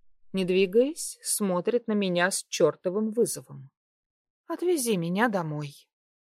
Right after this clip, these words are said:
Развернувшись, ухожу по коридору, чувствуя между ног тянущие признаки того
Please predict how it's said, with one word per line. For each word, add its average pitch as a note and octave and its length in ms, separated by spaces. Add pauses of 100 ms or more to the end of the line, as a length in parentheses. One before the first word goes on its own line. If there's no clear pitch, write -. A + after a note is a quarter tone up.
(460)
Развернувшись, G3 880
ухожу F#3+ 360
по G3 140
коридору, F3+ 720 (640)
чувствуя A#3 720
между F3 460
ног B3 440 (520)
тянущие C4+ 760
признаки E3+ 640
того D#3 500